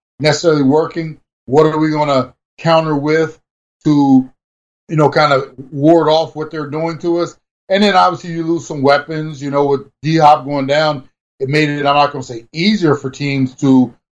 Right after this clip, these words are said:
uh, kind of scheme against us and our, our offense, but, you know, it just, it, that weapon being gone just really limited Kingsbury and his approach.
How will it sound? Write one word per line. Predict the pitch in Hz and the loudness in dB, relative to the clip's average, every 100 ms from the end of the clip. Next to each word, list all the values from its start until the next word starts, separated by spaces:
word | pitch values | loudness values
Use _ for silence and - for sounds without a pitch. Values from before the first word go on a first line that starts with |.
| _ - | _ 0
uh, | 139 131 | 2 2
kind | 160 151 | 2 0
of | 131 | 0
scheme | - 151 151 143 | -4 -6 -4 -4
against | 131 143 135 | -4 -4 -2
us | 139 131 127 _ _ _ 143 | 0 0 0 _ _ _ -8
and | 139 | 0
our, | 135 135 | 2 2
our | 135 135 131 139 | 0 -2 -2 -4
offense, | 135 143 139 131 | -6 -8 -8 -6
but, | 135 131 127 _ _ _ _ | 0 0 0 _ _ _ _
you | 180 | -2
know, | 156 135 | 2 2
it | 135 | 2
just, | 127 151 - _ _ _ | -2 -4 -4 _ _ _
it, | 175 156 - | -12 -10 2
that | 160 156 | 2 4
weapon | 170 165 165 | 0 0 -4
being | 143 156 147 | -4 -4 -2
gone | 131 151 151 139 127 _ _ _ 139 | 2 4 4 0 -6 _ _ _ -8
just | 123 | -8
really | 123 143 156 147 | -2 0 0 -2
limited | 135 135 147 156 143 139 135 131 _ _ _ | -6 -6 -6 -4 -2 0 -2 -4 _ _ _
Kingsbury | 170 156 127 139 139 135 135 156 | -2 -2 0 2 2 2 0 -4
and | 135 135 | -8 -6
his | 127 | -4
approach. | 127 - 151 147 131 | -6 -2 0 2 -2